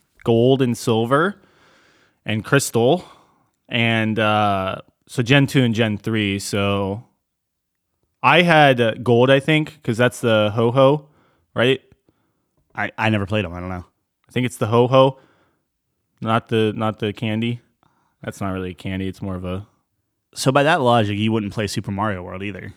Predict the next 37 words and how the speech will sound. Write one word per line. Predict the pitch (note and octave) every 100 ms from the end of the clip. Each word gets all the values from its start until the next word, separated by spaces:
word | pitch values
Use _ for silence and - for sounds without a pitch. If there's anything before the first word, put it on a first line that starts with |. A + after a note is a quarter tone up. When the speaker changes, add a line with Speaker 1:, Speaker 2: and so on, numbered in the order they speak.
| _
Speaker 2:
'cause | -
that | G#2+
was | G#2+
in | G2
ninety-two. | F#2 F#2 F2+ A#2 F2+ D#2
Speaker 1:
<laughs> | _ _ - -
No, | F3
I | C3
didn't | A#2+ G2+
play | A2+
Super. | - A#2
I | A#2
didn't | F#3 C4+ -
do. | C4
I | E3
wasn't | E3 D4 D4+
a |
Nintendo | F3 A#2+ C3 A3+ A#3
kid. | A2 G2+
I | A2
told | C3+ A3+
you, | A2+
my | A#2+
first | A#2+ F3+ A#3 -
system | F#3+ - C#3
was | A#2+ A2
P | -
S | D3 -
one. | G#2 C3 - _ _ - - - _ _
So | - C3+ B2
I | A#2+ C#3+
was | E3 D3+
on | C3 B2
Spyro. | A#2 - B2 B2 C#3+ F#3+ _ _ _ _ _ _ _ _ _ _ _ - - _
I | - A#2
was | B2+ A#2
on. | A2+ A2+ A2 G#2+ G2